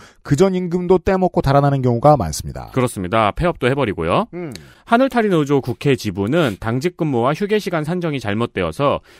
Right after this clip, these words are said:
Speaker 2: 휴게 공간도 없고 휴게 시간에도 계속 업무를 봐야 했다고 말하며 이에 대한 밀린 임금 이십구억 원을 지급하라고 요구했습니다.
Speaker 1: 그 휴게 공간도 없고 휴게 시간도 제대로 안 지켰다는 건 중요한 위법인데 그건 잠시 후에 다시 설명드리죠.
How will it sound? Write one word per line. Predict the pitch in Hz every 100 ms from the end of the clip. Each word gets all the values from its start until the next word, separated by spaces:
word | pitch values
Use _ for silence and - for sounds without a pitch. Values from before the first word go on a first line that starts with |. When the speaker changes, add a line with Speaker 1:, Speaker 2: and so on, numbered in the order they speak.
| _
Speaker 2:
휴게 | 214 226
공간도 | 202 175 160 135
없고 | 110 - - 131 - _
휴게 | 156 175
시간에도 | - 147 135 107 170
계속 | - 104 127 -
업무를 | 110 151 151 110
봐야 | - 104 107
했다고 | 113 - 127 107
말하며 | 85 85 87 127 87 - - -
이에 | 117 170
대한 | 160 151 107
밀린 | 110 123
임금 | 107 104 147
이십구억 | 127 131 151 123 - 147 156
원을 | 135 107
지급하라고 | - 104 - 110 92 87
요구했습니다. | 92 98 - 82 73 90 - - -
Speaker 1:
그 | 143
휴게 | - 233 262
공간도 | 254 247 247 196
없고 | 139 - 151
휴게 | - 240 247
시간도 | - 240 233 226 208
제대로 | 151 160 151
안 | 127
지켰다는 | 135 156 - 147 143
건 | 143
중요한 | - 131 190 202
위법인데 | 139 131 127 131
그건 | 120 131
잠시 | 117 117 120
후에 | 113
다시 | 95 87
설명드리죠. | 110 85 71 62 65